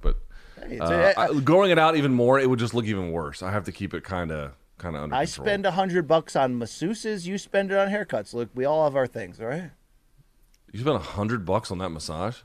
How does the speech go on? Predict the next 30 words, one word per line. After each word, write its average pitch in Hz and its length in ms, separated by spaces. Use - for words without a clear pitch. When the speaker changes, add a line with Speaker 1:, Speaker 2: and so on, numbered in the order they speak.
Speaker 2:
Oh, 120 180
for - 140
seventy-five 113 680
glorious 110 460
minutes, 104 320
Luke. 107 200
Are 135 40
you 120 160
gonna, 104 140
you 104 60
gonna 127 120
Speaker 1:
Dude, 127 120
Speaker 2:
judge 123 140
Speaker 1:
I, - 20
Speaker 2:
me? 175 60
Speaker 1:
one 208 100
time 190 160
got 143 160
a 135 40
massage, 120 640
and 117 120
my, 117 180
my 110 240
wife 120 380
got 113 260
it 95 80
for 90 220
me. 87 100
So 107 160
the, 98 240